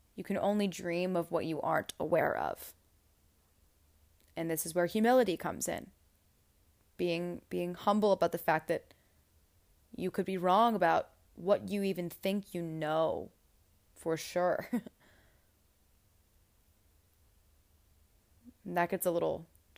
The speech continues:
confusing sometimes because you have to be able to stand within your truth, but you have to be open to the fact that that truth could be wrong.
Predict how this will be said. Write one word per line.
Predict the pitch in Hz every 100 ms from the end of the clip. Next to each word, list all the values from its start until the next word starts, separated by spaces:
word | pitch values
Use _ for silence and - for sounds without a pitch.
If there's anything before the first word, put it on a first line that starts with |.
| _ _ _ _ _ _
confusing | - 170 170 160 160 156
sometimes | 156 165 165 156 156 165
because | 175 - 165 160 160 - _ _ _ _ _ _ _ _ _
you | 208 190
have | 190 202 -
to | 175
be | 180
able | 180 175
to | 170
stand | - 180 175 170
within | 170 165
your | 147
truth, | - 247 214 - -
but | 160 - _ _ _ _ _ _ _ _ _ _ _ _ _ _ _ _ _ _ _ _ -
you | 190
have | 180
to | -
be | -
open | 180 185
to | 170
the | 180
fact | - 165 -
that | -
that | 160
truth | - 175 165 - -
could | -
be | 160 160
wrong. | 147 82